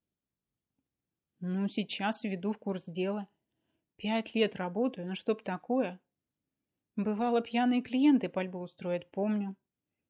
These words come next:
Гришу Фортача прямо у дверей уложили.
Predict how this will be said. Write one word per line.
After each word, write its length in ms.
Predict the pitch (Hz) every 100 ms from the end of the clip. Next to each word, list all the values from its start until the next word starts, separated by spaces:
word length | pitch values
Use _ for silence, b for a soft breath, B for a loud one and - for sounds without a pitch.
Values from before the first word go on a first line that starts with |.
| -
Гришу 500 | 180 175 190 220 -
Фортача 640 | 220 208 - 196 - 190 196
прямо 280 | - 202 196
у 60 | 190
дверей 320 | 196 196 185
уложили. 560 | 180 185 180 180 175